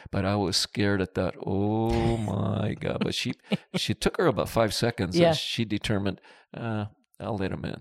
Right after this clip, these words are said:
Speaker 1: They
Speaker 2: Was
Speaker 1: were
Speaker 2: there a sign that said, "No Mexicans"?
Speaker 1: No.
Speaker 2: It was
Speaker 1: No.
Speaker 2: just an
Speaker 1: No.
Speaker 2: unwritten rule?
Speaker 1: De facto. Uh-huh. De facto segregation. That's what it's referred to. Yeah, you just,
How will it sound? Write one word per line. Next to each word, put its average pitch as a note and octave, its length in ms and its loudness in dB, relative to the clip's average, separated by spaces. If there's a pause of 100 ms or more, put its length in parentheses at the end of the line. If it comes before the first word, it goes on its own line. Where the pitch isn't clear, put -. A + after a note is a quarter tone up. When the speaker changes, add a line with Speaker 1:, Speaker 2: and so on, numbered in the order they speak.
(120)
Speaker 1:
They G3 80 2
Speaker 2:
Was C4+ 120 10
Speaker 1:
were - 40 0
Speaker 2:
there D4+ 160 8
a A#3+ 60 8
sign B3 520 6
that F#3+ 140 4
said, G#3 180 4
"No G3 140 6
Mexicans"? G3+ 800 6
Speaker 1:
No. - 40 -16 (520)
Speaker 2:
It F3+ 100 4
was G#3 200 8
Speaker 1:
No. - 40 -2
Speaker 2:
just G3+ 280 6
an F#3 160 10
Speaker 1:
No. G#3+ 80 10
Speaker 2:
unwritten G3 400 8
rule? B3 420 10 (100)
Speaker 1:
De C3 140 -4
facto. G2+ 680 -2
Uh-huh. G#2 360 -12
De G2 120 -8
facto A2+ 360 -6
segregation. A2+ 760 -8
That's - 240 -14
what - 100 -16
it's - 180 -16
referred - 380 -12
to. - 160 -8
Yeah, B1 240 -2
you - 160 -6
just, - 320 -6